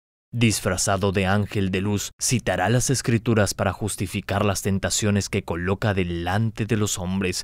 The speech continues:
para que complazcan el apetito y se dediquen a placeres mundanos que satisfacen el corazón carnal. Los presuntos seguidores de Cristo son débiles en fuerza moral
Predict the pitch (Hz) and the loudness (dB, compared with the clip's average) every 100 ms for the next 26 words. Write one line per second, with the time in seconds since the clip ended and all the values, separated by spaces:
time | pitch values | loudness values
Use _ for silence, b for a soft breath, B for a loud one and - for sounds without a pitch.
0 | - 104 101 98 101 90 85 98 101 - | -4 -2 -2 -2 -2 -4 -2 -2 -2 0
1 | 104 98 92 90 - 87 - 101 95 - | 2 2 2 0 -4 -8 -6 -6 -6 0
2 | 113 95 101 92 87 95 95 104 95 90 | 0 0 -2 -4 -4 -6 -2 0 0 0
3 | 98 - 95 92 98 92 87 85 85 87 | 0 0 -2 0 2 2 0 -4 -6 -12
4 | - - 113 107 107 - 98 90 98 92 | -4 0 0 0 -2 -4 -2 -2 0 0
5 | 95 95 87 - 90 87 92 90 82 - | 0 0 -2 -2 -4 -4 -6 -6 -8 -10
6 | - - _ 113 107 92 - 92 - 113 | -14 -20 _ 0 2 2 0 -4 0 2
7 | 107 95 - 90 90 92 90 90 87 98 | 2 0 0 -2 -2 0 0 -2 -2 -2
8 | 95 - 87 - - 107 92 87 95 104 | -2 -2 -4 -4 -2 0 0 -2 0 2
9 | 110 107 101 107 92 - 92 - 101 92 | 4 2 2 0 -2 -2 0 0 0 0
10 | 87 87 87 | 2 0 -2